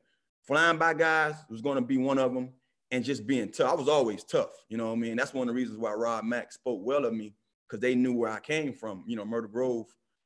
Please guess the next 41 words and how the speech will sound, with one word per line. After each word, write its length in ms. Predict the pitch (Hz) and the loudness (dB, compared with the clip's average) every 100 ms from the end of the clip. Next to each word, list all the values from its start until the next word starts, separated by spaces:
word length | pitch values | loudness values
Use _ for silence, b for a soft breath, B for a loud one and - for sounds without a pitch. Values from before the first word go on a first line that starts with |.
| - | -6
down 240 | 117 113 | -2 -2
in 60 | 107 | -2
Carroll 260 | 120 117 107 | 0 0 0
City, 420 | - 147 120 98 | -2 -2 -2 -4
you 140 | - 110 | -8 -6
know, 260 | 107 98 87 | -4 -6 -6
I 100 | 127 | -6
played 340 | - 123 113 | -2 0 0
with 100 | 101 | -4
the 100 | 101 | -2
eighteen-year-olds 880 | 123 123 139 135 120 113 110 110 107 | -2 -2 -2 0 0 0 0 -4 -4
when 100 | 113 | -2
I 100 | 131 | -4
was 200 | 110 - _ _ _ | -4 -12 _ _ _
t-, 100 | - - | -20 -8
ten 200 | - 127 | -2 0
years 220 | 120 113 | 0 0
old. 300 | 143 120 - _ b b | 0 0 -6 _ b b
We 80 | 143 | -2
played 240 | 151 131 | 2 2
sandlot 460 | - 170 147 131 - | 2 2 2 0 -4
football, 340 | 123 131 127 | -2 2 2
and 100 | 123 | 2
there 80 | 135 | -2
was 120 | 127 | -2
a 60 | 117 | 0
helicopter 500 | 147 135 - 135 - | 0 0 0 -2 0
and 160 | 123 | 0
an 60 | 123 | 2
ambulance 500 | 160 160 135 123 110 | 2 2 -2 -2 -2
always 320 | 131 131 131 | 0 0 0
out 180 | 131 104 | 0 -2
there 80 | 127 | -2
waiting 340 | 131 156 104 | 0 -2 -4
because 420 | 107 - 120 110 - | -8 0 0 0 -8
it 80 | - | -4
was 220 | 120 123 107 | -2 -4 -10
just 240 | 107 117 | -12 -4
that 220 | 120 - | -2 -2
type 180 | 131 117 | -2 -2
of 160 | 107 | -6